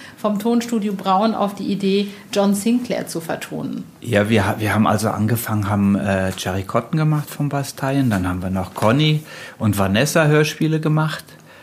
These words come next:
Speaker 2: So Pferdemädchen Abenteuer gab's damals,
Speaker 1: Ach so, ja,
Speaker 2: die
Speaker 1: richtig.
Speaker 2: Hefte.
Speaker 1: Stimmt, ja.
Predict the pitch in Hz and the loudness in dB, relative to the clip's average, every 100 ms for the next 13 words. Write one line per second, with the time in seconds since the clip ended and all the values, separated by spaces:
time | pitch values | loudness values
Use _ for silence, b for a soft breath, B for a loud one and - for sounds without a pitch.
0 | B B B - 107 98 - 101 101 101 | B B B -2 -2 0 0 0 2 2
1 | 98 98 104 78 87 135 131 135 131 127 | 0 0 -2 0 0 -2 -2 0 0 0
2 | 123 120 - - 120 135 156 214 165 135 | -2 -4 -4 -2 2 2 0 -4 -2 0
3 | 110 139 151 - 156 165 302 285 240 - | 2 2 2 0 -2 0 -2 -6 -6 -10